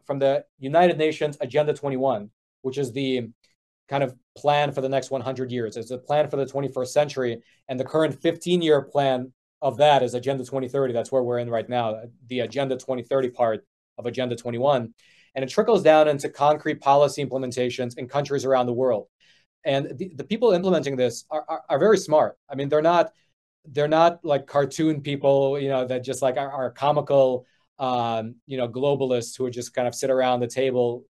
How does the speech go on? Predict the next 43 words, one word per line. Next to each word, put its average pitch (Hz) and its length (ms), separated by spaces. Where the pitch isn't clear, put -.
planning 131 320
stuff. 113 320
The, 143 220
the, 160 280
the, 143 180
they're 139 360
concrete 180 500
people 151 240
who 123 100
go 139 200
into 151 220
localities, 127 680
they 120 80
go 127 180
into 135 160
the 131 80
county 147 380
level, 139 460
they 123 80
go 127 100
to 123 100
the 113 80
water 160 300
boards, 151 440
they 127 60
go 127 440
into 123 160
state 117 240
legislatures 147 840
here 175 220
in 175 60
America 160 360
and 131 100
around 135 220
the 127 80
world, 135 400
and 135 100
they 143 80
get 147 260
concrete 180 480
policies 139 540
implemented, 127 500
or 165 420